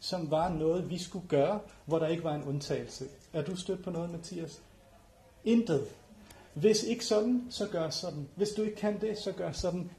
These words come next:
Det er hele tiden relativt i forhold til din tilstand, og i forhold til, hvad du oplever i livet. Det er, hvordan Guds barmhjertighed strømmer igennem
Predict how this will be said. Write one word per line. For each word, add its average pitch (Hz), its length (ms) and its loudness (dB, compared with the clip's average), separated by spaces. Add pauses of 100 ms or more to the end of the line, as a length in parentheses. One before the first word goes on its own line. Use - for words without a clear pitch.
Det 202 140 6
er - 40 2
hele 226 360 2
tiden 202 540 0
relativt 170 760 4 (460)
i 185 80 0
forhold 180 380 2
til 165 200 -4
din 240 200 4
tilstand, 170 640 -2 (280)
og 165 140 0
i 165 40 2
forhold 180 460 0
til, - 220 -2
hvad 151 120 4
du 147 120 -2
oplever 175 460 2
i 151 100 4
livet. 160 460 2 (1120)
Det 233 240 6
er, 180 260 6
hvordan 165 460 2 (440)
Guds 180 220 -2
barmhjertighed 160 600 2
strømmer 147 360 -2
igennem 160 560 -2